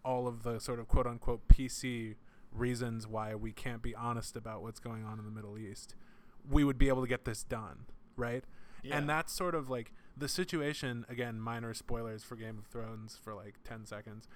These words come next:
Speaker 1: When, when Ned does that and sort of calls out the Lannisters, he's doing it in direct opposition to what is the sort of smart thing to do and what everybody's sort of telling him he shouldn't do,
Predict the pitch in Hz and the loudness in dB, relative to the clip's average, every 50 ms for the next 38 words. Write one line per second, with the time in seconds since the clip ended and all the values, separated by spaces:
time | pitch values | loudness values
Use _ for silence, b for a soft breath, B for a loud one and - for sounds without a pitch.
0 | B B B B B B B - - 131 143 139 135 135 131 123 120 123 131 127 | B B B B B B B -12 -4 -2 0 0 0 -2 -4 -6 -4 -4 -4 -4
1 | 123 120 117 120 131 143 151 135 120 107 127 123 131 127 120 123 117 113 110 - | -4 -4 -4 -2 0 0 0 0 -2 -2 0 0 0 0 -2 -2 -4 -4 -4 -8
2 | - 117 113 110 - - 127 117 104 - - - 127 123 123 120 123 120 117 - | -10 -10 -10 -8 -6 -4 -6 -6 -6 -6 -4 -2 0 0 0 0 -2 -2 -4 -4
3 | - 107 107 110 113 123 135 - - 156 147 147 - - - 139 123 - 139 135 | -10 -12 -10 -10 -10 -8 -10 -8 -6 -6 -6 -6 -6 -6 -6 -6 -4 -2 -2 -2
4 | 139 143 139 131 120 - 127 123 117 117 110 107 - - 123 113 113 113 117 127 | 0 0 -2 -4 -6 -6 -8 -10 -10 -10 -10 -10 -10 -8 -8 -6 -6 -6 -6 -8
5 | - - - - 127 120 - - 113 104 117 110 - 135 131 123 135 127 117 117 | -8 -10 -6 -4 -2 -2 -2 -4 -6 -8 -8 -8 -8 -8 -8 -6 -6 -6 -6 -6
6 | 117 117 113 107 117 110 - - 120 113 110 - - - 127 120 120 120 - - | -6 -6 -8 -10 -10 -10 -8 -8 -8 -8 -8 -8 -10 -8 -6 -6 -6 -6 -8 -10
7 | - 127 127 120 120 110 110 120 120 127 135 127 117 113 110 110 110 113 110 - | -10 -10 -8 -8 -10 -8 -6 -4 -2 -2 -2 -2 -2 -6 -8 -10 -10 -10 -10 -12
8 | 110 110 110 - - 113 107 - - - 120 117 117 120 120 117 110 - - - | -12 -12 -12 -12 -12 -12 -12 -12 -8 -6 -6 -6 -6 -6 -8 -8 -8 -8 -10 -10
9 | 113 117 131 135 - 151 151 156 160 | -10 -10 -10 -8 -6 -6 -6 -6 -8